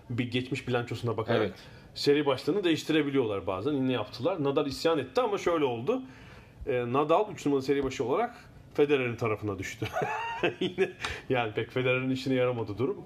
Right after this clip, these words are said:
Speaker 1: Eğer yani elenmezlerse, e, bir Federer Nadal yarı finali olacak. Oraya kadar kazasız belasız giderlerse. E, Djokovic'in tarafında değiller. Djokovic'in bilmiyorum yarım ta-,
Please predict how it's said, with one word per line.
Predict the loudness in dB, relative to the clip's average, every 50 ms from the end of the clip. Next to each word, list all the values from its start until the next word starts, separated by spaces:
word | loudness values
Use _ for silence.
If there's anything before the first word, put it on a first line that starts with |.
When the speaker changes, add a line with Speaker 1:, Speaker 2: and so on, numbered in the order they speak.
| -16 -14 -4
Speaker 1:
Eğer | 0 2 4 4 4 2
yani | 2 0 0 0 0 2
elenmezlerse, | 2 2 2 2 2 2 2 2 2 0 0 2 2 0 0 0 -2 -10 -18 -20 -20 -20 -20 -20 -20 -14 -10
e, | -8 -8 -8 -8 -12 -12 -4
bir | -2 0 0 0 -2
Federer | -6 -2 -2 2 2 4 2 4 4
Nadal | 4 4 2 0 -2 0
yarı | 0 -2 -2
finali | 0 0 -2 0 0
olacak. | -2 -4 -4 -6 -8 -8 -4 -4
Oraya | -2 -2 -2 -4
kadar | -2 -4 -4 -4 -4
kazasız | -4 -2 -2 0 -2 -4 -8 -10 -6 -6
belasız | -4 -4 -4 -8 -8 -10 -10
giderlerse. | -8 -8 -8 -8 -6 -8 -8 -8 -6 -6 -6 -6 -8 -12 -20 -20 -20 -20 -20 -20 -20 -20 -20 -14 -6
E, | -4 -2 -2 -2 -2 -2 -2 -2 -2
Djokovic'in | -2 -2 0 0 -2 -2 -2 -6 -4
tarafında | -2 -4 -4 -4 -4 -4 -4 -2 -2
değiller. | -2 -4 -2 0 0 0 0 2
Djokovic'in | 0 0 2 2 0 0 0 0 0 2
bilmiyorum | 2 2 2 2 0 0
yarım | 0 0 0 0 -2
ta-, | -4